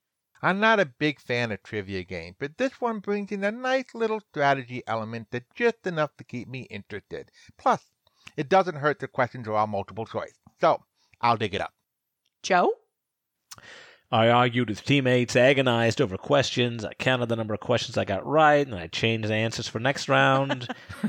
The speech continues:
Speaker 3: And then always came back with the exact same number of questions right. It was so frustrating, I didn't want to stop. So it's worth digging up.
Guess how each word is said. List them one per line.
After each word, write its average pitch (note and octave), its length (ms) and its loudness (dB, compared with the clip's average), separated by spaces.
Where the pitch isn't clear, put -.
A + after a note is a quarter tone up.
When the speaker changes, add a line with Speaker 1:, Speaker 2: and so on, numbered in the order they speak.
Speaker 3:
And A3+ 400 6
then E3 220 8
always E3+ 320 8
came E3 180 4
back D#3 220 6
with D#3 100 6
the D#3+ 60 6
exact F3+ 400 4
same F#3+ 180 6
number E3 220 6
of D#3 80 4
questions D3 380 2
right. G#3 200 6
It A2+ 80 0
was G2 100 -2
so E3+ 160 8
frustrating, E3 640 4
I C#3 180 4
didn't C#3+ 260 4
want C#3 160 4
to A#2+ 60 -2
stop. F#2+ 400 0
So A#2 260 2
it's A#2+ 300 2
worth C#3 180 4
digging B2 260 2
up. G2 140 -2